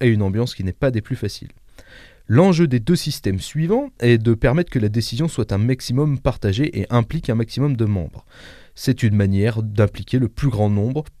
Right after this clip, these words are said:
dans le projet de l'association et de donner envie de la rejoindre. Vous avez le consensus. Il laisse quatre choix à chacun. Acquiescer, s'abstenir,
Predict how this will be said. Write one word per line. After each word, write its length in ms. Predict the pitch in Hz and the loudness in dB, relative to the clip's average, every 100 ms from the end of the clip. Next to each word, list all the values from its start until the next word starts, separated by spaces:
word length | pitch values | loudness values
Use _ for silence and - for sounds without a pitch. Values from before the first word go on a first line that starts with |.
| 110 | 2
dans 180 | 135 | 4
le 120 | 139 113 | 4 2
projet 340 | - 101 113 | 0 0 0
de 40 | |
l'association 540 | 113 - 101 85 - 143 | -2 -4 -6 -6 -2 -2
et 60 | |
de 100 | 101 | 0
donner 280 | 92 113 113 | 2 4 4
envie 280 | 98 90 131 | 2 0 -2
de 100 | 123 | 0
la 120 | 107 | 0
rejoindre. 320 | 98 87 - - - - - - - - - | 0 -4 -8 -16 -20 -20 -20 -20 -20 -20 -6
Vous 140 | 104 | 0
avez 160 | 117 180 | 4 6
le 120 | 165 | 4
consensus. 600 | 139 160 151 - 85 - - - - - - | 4 0 0 -2 -6 -8 -20 -20 -20 -20 -8
Il 120 | 117 110 | 0 2
laisse 220 | 175 - | 2 2
quatre 400 | - 156 - 147 | -2 -2 0 -2
choix 280 | - 165 - | 2 2 2
à 60 | |
chacun. 360 | 117 117 101 87 _ _ - | -2 -2 -4 -10 _ _ 0
Acquiescer, 560 | 110 - 95 - 127 - _ - | 0 2 -4 -2 -6 -8 _ -20
s'abstenir, 720 | - - 123 - 104 101 139 | -6 -4 -4 -2 -2 0 -4